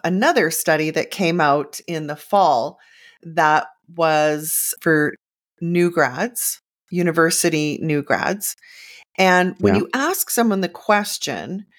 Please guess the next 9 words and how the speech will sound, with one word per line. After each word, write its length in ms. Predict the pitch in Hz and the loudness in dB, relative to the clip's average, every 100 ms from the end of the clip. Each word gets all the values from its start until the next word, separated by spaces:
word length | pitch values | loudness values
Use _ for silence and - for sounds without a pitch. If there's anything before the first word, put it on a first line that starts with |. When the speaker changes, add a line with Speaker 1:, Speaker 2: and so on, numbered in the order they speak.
| _ _ - | _ _ 0
Speaker 1:
"Ideally, 800 | 180 175 165 208 269 180 113 170 - | 0 0 0 2 2 0 -2 -10 -6
what 220 | 175 170 | 0 2
are 40 | |
you 100 | 156 | 0
looking 380 | 143 - - - | -2 -6 -8 -8
for?" 380 | - 131 - - - _ - - _ _ | -6 -4 -4 -6 -14 _ -20 -20 _ _
they 240 | 170 196 196 | -4 0 2
will 200 | 196 - | 4 2
answer 580 | 202 233 247 - - | 2 0 0 -4 -6